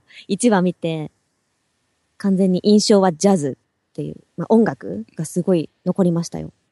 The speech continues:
もう最初そのイメージで、で、二回目ちゃんと、二回目以降、あ、もっといろんな細かいところもちゃんと見ていこうみたいな感じだったんですけど、なんかもう、とにかく、な-、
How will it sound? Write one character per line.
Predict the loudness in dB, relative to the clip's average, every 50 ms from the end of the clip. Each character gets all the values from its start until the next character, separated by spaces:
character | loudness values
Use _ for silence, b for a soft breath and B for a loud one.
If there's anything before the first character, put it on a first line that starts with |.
| _ _ _ _ _ _ _ _ _ _ _ _ _ _
も | -4 -4
う | 0
最 | 2 2 2
初 | 2 2 2
そ | 2 4 4
の | 4 4
イ | 4 4 4
メ | 4 4 4 4 4
ー |
ジ | 2 0 -2
で、 | 0 0 2 2 0 -2 -4 -8 _ _ _
で、 | 2 2 2 2 0 0 2
二 | 2 2 4
回 | 4 4 6 6
目 | 6 6 4 4
ち | 2 2
ゃ | 0 2
ん | 2 0
と、 | 2 2
二 | 2 2
回 | 4 4 6 6
目 | 6 4
以 | 4 2
降、 | 0 2 2 2 2 2 -2 _ _
あ、 | -4 -2
も | -2
っ | 0 0
と | 0 0
い |
ろ | 2 2
ん | 0
な | 0
細 | 0 -2 -2 -2
か | 0 -2 -2
い | -2
と | -4 -4
こ | -2 -2 0
ろ | 0
も | -2 -4
ち | -4 -4
ゃ | -4
ん | -4
と | -4 -4 -4
見 | -4 -2
て | -2 -4
い | -4
こ | -2 -2 -2 -2
う |
み | -2 -4
た | -6 -6
い | -8 -8
な | -8
感 | -6 -6 -6
じ | -4 -4
だ | -6
っ | -6
た | -8 -10
ん | -10 -10
で | -10
す | -12 -12
け | -10 -6
ど、 | -4 -4 -4 -4 -6 -10 _ _ _ _ _ _ _ _ _ _ _ _ _ _ _ _ _ _ _ _ _ -4
な | -2 -2
ん | -2
か | -2 -4 -6
も | -6 -6 -6 -8 -10
う、 | -12 -16 _ _ _ _ _ 0
と | 2 4
に | 4 4
か | 4 2 -2
く、 | -2 -2 -2 -2 -4 -4 -8 _ _ _ _ _ _ _ _
な-、 | -10 -10